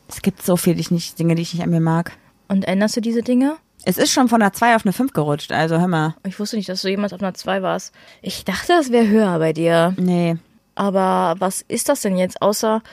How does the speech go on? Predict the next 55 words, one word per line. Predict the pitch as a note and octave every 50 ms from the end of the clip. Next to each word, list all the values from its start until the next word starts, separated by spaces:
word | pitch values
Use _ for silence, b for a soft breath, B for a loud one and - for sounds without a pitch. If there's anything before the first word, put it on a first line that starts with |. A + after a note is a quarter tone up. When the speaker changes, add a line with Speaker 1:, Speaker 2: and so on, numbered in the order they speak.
| B B B B B -
Speaker 2:
lass | G#3 - -
mal | D#4+ D4 C#4
die | B3 G#3
ganzen | A3 A#3 B3+ C#4+ - D4 C#4
scheiß | A#3+ - - - A#3 A#3 A3+ - -
Äußerlichkeiten | - B3 B3 C#4+ C4 B3 A#3 - - B3 A#3+ A#3+ A#3+ A#3
beiseite. | A3 G#3 G3+ F#3+ G3 F#3 F#3+ G3 A#3 A#3
Speaker 1:
Bei |
mir | A#3 A#3 A3+
sind's | G#3+ B3+ C4+ G3+ -
viele | - - A3+ F#3+ F#3 -
Äußerlichkeiten | C3+ F3+ - G3 F3+ F3+ F3+ - - - F3+ F3 - F#3+
tatsächlich, | F3 F#3 F#3+ F#3+ - F3+ F3+ F#3 -
aber | D#3+ G3 F3+
Speaker 2:
Ja, | F3
aber | G3
Speaker 1:
überleg | G#3+ A#3+ B3+ C4+
Speaker 2:
warum? | D4+ E4 D4
Speaker 1:
doch | C#4+
mal. | - C4+
Speaker 2:
Das | -
ist | F3
doch | C4 B3+
nur | C#4+ D4 D4 -
irgendeine | D#4 D#4+ D4+ D4+ - B3+
ange-, | C#4+ D4 D4+ C#4 -
anerzogene | - C#4+ D4+ D#4 D4 C4+ - - D#4 D4 B3+ C4
Speaker 1:
Ja, | F4 G#4
Speaker 2:
Scheiße. | G4+ D4 G#3+ D#4+ E4 E4 D#4
Speaker 1:
aber | D4+ A3 G#3
trotzdem | G3 C#4+ F3+ G3 - E4 B3+ G#3
braucht | F#3 F#3 - - F3+ E3+ -
es | - F3 -
ja, | - D#3
um | - F3
das | E3+ E3+ D#3+ -
irgendwie | - F3 F3+ E3 - F3+ E3+ E3 D#3+ D#3+ - -
abzubauen. | - E3+ - - - E3+ - E3 D#3+ D#3+ E3 B B B B B B
Wenn | - A3+
wir | A#3 A3+
zum | - A#3
Beispiel | A3 G#3+ A3 - - -
irgendwo | G3+ A3 G#3 G3+ G#3 G3
hingehen | G#3+ A#3 A#3+ A#3 A#3+ B3 B3 A3
und | G3+ G3+ G3
wir | G3+ F#3
uns | F#3+ - -
wirklich | G#3+ - A3 G3+ -
mal | G#3+ F#3+ F#3
bewusst | F#3 F3+ F3+ G#3 A3 - -
dafür | G3+ F#3 - G3+ F#3+
entscheiden, | F#3 - - G3+ G3 G3 G3 F#3
was | F#3 F#3 - -
anzuziehen, | - F3 G3+ G#3 - G3+ F#3 - - F#3+ F#3+ A3 B3 -
also | - E3+ E3+ E3 E3 E3